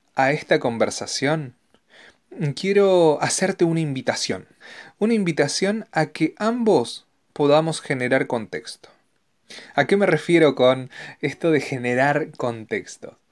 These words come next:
Toda conversación, toda acción siempre se encuadra,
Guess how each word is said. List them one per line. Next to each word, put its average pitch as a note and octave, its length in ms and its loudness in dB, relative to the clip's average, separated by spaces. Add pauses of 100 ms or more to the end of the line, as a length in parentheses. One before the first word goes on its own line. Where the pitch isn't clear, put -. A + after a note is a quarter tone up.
(380)
Toda G#3 440 6
conversación, C3 1120 -2
toda F3+ 360 -2
acción E3 520 -6
siempre F#3+ 580 -4
se - 180 -6
encuadra, B2 880 -2